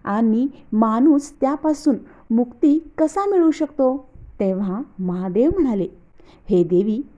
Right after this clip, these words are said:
तुम्ही हा प्रश्न विचारून सगळ्या मानवजातीचा उद्धार केला आहे,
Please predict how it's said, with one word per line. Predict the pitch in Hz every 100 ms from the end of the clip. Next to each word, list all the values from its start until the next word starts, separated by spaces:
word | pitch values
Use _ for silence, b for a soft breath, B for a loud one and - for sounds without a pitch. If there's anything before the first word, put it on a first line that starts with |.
| b b
तुम्ही | 294 269 359
हा | 370 381
प्रश्न | 269 262 -
विचारून | 277 220 - 214 202 - - b b b -
सगळ्या | 208 208 220
मानवजातीचा | 254 202 185 175 277 294 277 277 - - -
उद्धार | 196 170 185 214
केला | 247 262 208
आहे, | 190 175